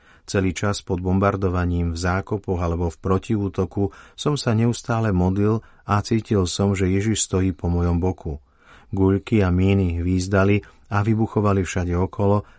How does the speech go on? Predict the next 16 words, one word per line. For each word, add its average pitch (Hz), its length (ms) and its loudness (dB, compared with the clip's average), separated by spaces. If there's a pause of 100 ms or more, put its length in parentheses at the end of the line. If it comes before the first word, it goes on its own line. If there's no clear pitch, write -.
ale 92 240 0
ja 87 80 -2
som 95 160 0
zostal 85 400 -2
nažive." 82 560 -2 (560)
Ďalšou 131 400 0
kategóriou 127 720 -2
svedectiev, 98 720 -2
ktoré 98 240 -2
ma 85 160 0
zaujali, 95 640 0 (240)
sú - 160 -2
svedectvá 120 720 0
bývalých 113 480 0
vojnových 92 640 0
zajatcov, 90 640 -4